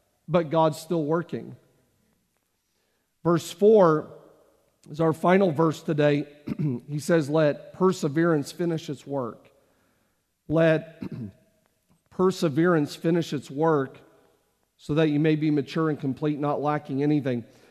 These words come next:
Our purpose, and you could personalize that to yourself, but our purpose will often require patience.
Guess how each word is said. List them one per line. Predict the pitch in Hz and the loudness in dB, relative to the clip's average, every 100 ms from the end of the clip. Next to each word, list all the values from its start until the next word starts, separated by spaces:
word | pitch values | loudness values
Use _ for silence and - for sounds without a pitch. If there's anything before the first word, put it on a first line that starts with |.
| _ _ | _ _
Our | 160 170 170 | 2 2 2
purpose, | 175 - 180 180 127 113 - | -2 0 0 2 -4 -4 -8
and | 147 143 | -8 -6
you | 156 | -4
could | 151 - | -6 -6
personalize | 165 160 156 147 139 131 | -8 -4 -2 0 0 0
that | 147 - | -4 -4
to | |
yourself, | 139 131 160 156 139 | -8 -4 -2 -2 -2
but | 139 | -2
our | 143 139 | 0 -2
purpose | - - 165 - 135 - | -4 -4 -2 -2 -6 -6
will | 139 135 | -6 -2
often | 143 139 143 135 | -4 -4 -6 -8
require | 135 - 131 131 123 | -8 -10 -8 -8 -10
patience. | 135 127 120 - - - - | -10 -10 -10 -16 -20 -20 -20